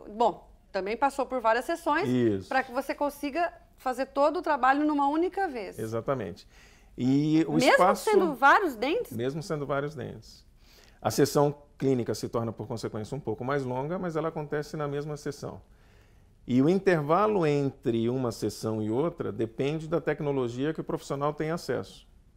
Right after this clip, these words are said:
Speaker 2: Então, se ele tem uma dinâmica de comunicação digital, com imagens, fotografias, scanner, ou mesmo confecção mais rápida dos elementos cerâmicos por tecnologia cad cam, o intervalo se torna menor.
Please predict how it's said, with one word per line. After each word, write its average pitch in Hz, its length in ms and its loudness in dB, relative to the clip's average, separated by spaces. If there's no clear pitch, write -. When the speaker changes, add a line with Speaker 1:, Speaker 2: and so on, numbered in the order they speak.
Speaker 2:
Então, 110 480 -8
se 135 200 -6
ele 135 160 2
tem 151 400 -4
uma 143 200 -2
dinâmica 113 520 -4
de 104 100 -12
comunicação 123 640 -4
digital, 123 760 -2
com 110 480 -4
imagens, 117 640 -4
fotografias, 110 920 -4
scanner, 107 840 -6
ou 117 300 -4
mesmo 120 340 -6
confecção 117 920 -8
mais 107 300 -6
rápida 107 420 -4
dos 104 180 -8
elementos 110 360 -6
cerâmicos 113 460 -4
por - 160 -14
tecnologia 104 640 -6
cad 104 240 -6
cam, 165 260 -8
o 117 80 -2
intervalo 156 420 6
se 165 140 -4
torna 165 260 0
menor. 131 420 -4